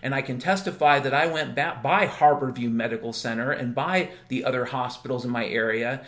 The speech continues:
and I saw the construction increase in Seattle during the monkey herpes pandemic, so I can tell you that was bullshit too, at least as far as Seattle was concerned, and probably as far as everywhere else.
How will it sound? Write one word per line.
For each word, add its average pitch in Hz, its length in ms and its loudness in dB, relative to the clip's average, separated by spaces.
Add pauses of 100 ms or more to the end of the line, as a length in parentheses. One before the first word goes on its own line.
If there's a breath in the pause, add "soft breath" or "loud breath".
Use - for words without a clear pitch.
(120)
and 131 140 -4
I 135 100 0
saw 170 360 0
the 156 100 -2
construction 131 720 -4
increase 139 580 -4
in 120 160 -4
Seattle 117 640 -2 (180 loud breath)
during 127 340 -4
the 120 60 -2
monkey 123 440 -4
herpes 127 340 -6
pandemic, 123 760 -4 (160 loud breath)
so 139 120 -4
I 139 100 4
can 151 200 -6
tell 170 200 -2
you 170 140 -2
that 165 300 4
was 143 100 -6
bullshit 151 640 0
too, 143 400 -8 (240)
at 117 100 -6
least 143 220 -4
as 135 100 -8
far 151 220 2
as 139 100 -2
Seattle 143 440 2
was 110 160 -6
concerned, - 560 -12 (260 loud breath)
and 98 220 -12
probably 170 560 0
as 170 100 -2
far 160 300 -2
as 143 100 -4
everywhere 147 420 -2
else. - 520 -6